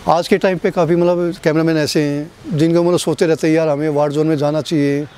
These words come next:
war cover करनी चाहिए", लेकिन वो हो ही नहीं पाती है। <clears throat> उन तक message पहुँचने मतलब किस टाइप की प्रॉब्लम face करता है। किताबों में पढ़ते रहते हैं,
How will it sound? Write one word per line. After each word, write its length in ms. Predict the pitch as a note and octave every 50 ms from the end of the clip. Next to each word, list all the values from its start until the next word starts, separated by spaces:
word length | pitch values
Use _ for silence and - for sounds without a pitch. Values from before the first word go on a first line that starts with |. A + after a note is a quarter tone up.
| - - - - -
war 200 | C#3 C#3+ D3+ D3+
cover 200 | - D#3+ D#3+ D#3+
करनी 400 | C3 D#3 D3+ C#3+ D#3 D#3 D3+ D3
चाहिए", 380 | C#3 - - C#3+ C3 C3+ D3 - - - - - - - - E3
लेकिन 180 | D#3+ F3 G3
वो 100 | G3 G3
हो 80 | E3+ E3
ही 80 | F3+
नहीं 80 | F3+ E3+
पाती 300 | C#3+ D3+ B2 - - C3+
है। 200 | A#2 A#2 A#2 A2 - - - - -
<clears throat> 540 | C3 - - - - - - - - - E3+
उन 100 | D#3+ D3
तक 80 | E3
message 320 | F#3 F3+ F#3 D#3+ - F3+ D3
पहुँचने 200 | E3+ E3 F3 F3+
मतलब 140 | F3+ E3+
किस 140 | D#3+ E3+ D#3
टाइप 140 | - F3 E3+
की 40 | E3+
प्रॉब्लम 280 | C#3+ E3 E3+ E3 E3+
face 200 | C#3 D#3+ D#3+ -
करता 240 | - F3 C#3+ - E3
है। 320 | D3+ D3+ D3+ C#3 - - - - - - - - - - - - - - - -
किताबों 300 | E3+ - F3 E3+ F3 F3+
में 100 | F3 D3+
पढ़ते 280 | - E3+ D3+ - F#3+
रहते 240 | D#3+ D#3 - - D#3+
हैं, 200 | D3+ D3 D3 C#3